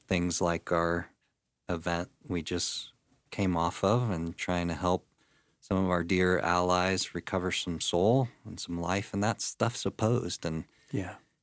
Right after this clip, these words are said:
Speaker 1: and we are dealing with a time in the world where there's a lot of hatred rampaging.
Speaker 2: Yes.
Speaker 1: And the enemy's hatred is rampaging.
Speaker 2: Yes.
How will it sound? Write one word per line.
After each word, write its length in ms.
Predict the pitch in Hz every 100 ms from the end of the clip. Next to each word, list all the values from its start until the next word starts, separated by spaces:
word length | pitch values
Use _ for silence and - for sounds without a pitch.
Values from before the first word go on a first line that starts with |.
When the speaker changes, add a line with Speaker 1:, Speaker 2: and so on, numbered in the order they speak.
| _
Speaker 1:
and 560 | 101 90 87 85 82 - - _ -
we 200 | 98 87
are 340 | 92 92 92
dealing 480 | 85 92 87 85 85
with 220 | 85 -
a 60 | 87
time 560 | - - 92 90 90 87
in 60 |
the 60 | 82
world 440 | 82 85 90 85
where 100 | 87
there's 200 | 85 85
a 40 | 82
lot 240 | 80 85
of 60 | 82 - - -
hatred 580 | - - 87 - 98 92
rampaging. 680 | 90 92 - 98 107 110 117 _ _
Speaker 2:
Yes. 500 | - 110 90 - - - _ -
Speaker 1:
And 320 | 87 82 80 - _
the 140 | -
enemy's 480 | 87 82 90 98 95
hatred 540 | 98 98 - 104 104 98 _ -
is 240 | 98 -
rampaging. 720 | 87 92 98 98 98 98 104
Speaker 2:
Yes. 400 | 139 113 85 -